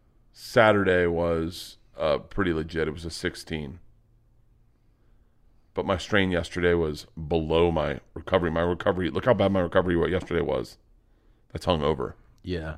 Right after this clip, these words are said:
Speaker 2: Your, your strain was a sixteen Saturday?
Speaker 1: It's a sixteen Saturday.
Speaker 2: Tom.
Speaker 1: I got a big day today planned. I'm gonna,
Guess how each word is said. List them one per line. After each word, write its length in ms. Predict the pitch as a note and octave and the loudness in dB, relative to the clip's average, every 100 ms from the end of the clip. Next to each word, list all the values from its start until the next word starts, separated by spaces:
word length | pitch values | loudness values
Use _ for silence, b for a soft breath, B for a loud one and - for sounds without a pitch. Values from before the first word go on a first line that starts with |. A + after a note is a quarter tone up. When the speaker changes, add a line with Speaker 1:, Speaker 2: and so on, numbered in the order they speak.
| - | -6
Speaker 2:
Your, 260 | A2+ A#2 A#2 | 2 2 2
your 160 | G#2+ | -2
strain 280 | G#2+ A#2+ A2 | -2 0 2
was 120 | G#2+ G2 | 2 0
a 80 | |
sixteen 420 | F2+ G#2+ F#2+ G#2 F#2+ | -4 -8 -6 -2 -2
Saturday? 420 | F2+ F2 A#2+ B2+ - _ - | -2 0 -2 -4 -8 _ -20
Speaker 1:
It's 100 | E2+ | -10
a 100 | F2 E2 | -8 -6
sixteen 360 | - E2+ F2 | -8 -6 -6
Saturday. 440 | D2 D#2 E2+ C2+ A#1 - | -2 0 0 -2 -2 2
Speaker 2:
Tom. 100 | - | 6
Speaker 1:
I 60 | A#2+ | 8
got 80 | G3 | 6
a 40 | |
big 180 | A2+ A#2+ | 6 6
day 120 | G#2+ | 8
today 260 | G2+ F#2+ G#2 | 8 8 6
planned. 280 | G2+ F2 D#2 | 6 4 4
I'm 100 | F#2 | 4
gonna, 240 | G#2 G2 | 4 4